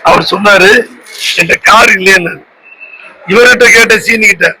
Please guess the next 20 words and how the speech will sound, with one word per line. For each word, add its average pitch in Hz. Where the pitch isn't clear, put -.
ஒரு -
ரெண்டு 196
பைக்கு 208
கொடுங்கன்னு, 196
ஒரு 196
பைக்கு 226
தாங்கன்னு, 196
ரெண்டு 233
பைக்கு 240
இருந்தா 220
தருவேன்னு. 190
அவரை 240
கேட்டேன் 240
செல்வன், 202
அவர்கிட்ட 185
சைக்கிள் 247
இருந்தா 214
தாங்கன்னு 180
கேட்டேன், 156
சைக்கிள் 233